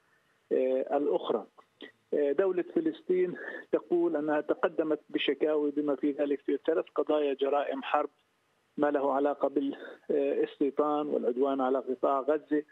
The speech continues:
في العام، آه، أربعة، آه، عام، في العام ألفين وأربعتاش، وكذلك بشأن قضية، آه، الأسرى.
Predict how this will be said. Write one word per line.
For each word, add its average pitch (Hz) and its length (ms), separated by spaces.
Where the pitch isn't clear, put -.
في 151 60
العام، 143 400
آه، 135 360
أربعة، 135 480
آه، 135 520
عام، 113 340
في - 100
العام 131 280
ألفين 139 280
وأربعتاش، 139 720
وكذلك 165 640
بشأن 143 400
قضية، 143 540
آه، 139 460
الأسرى. 170 500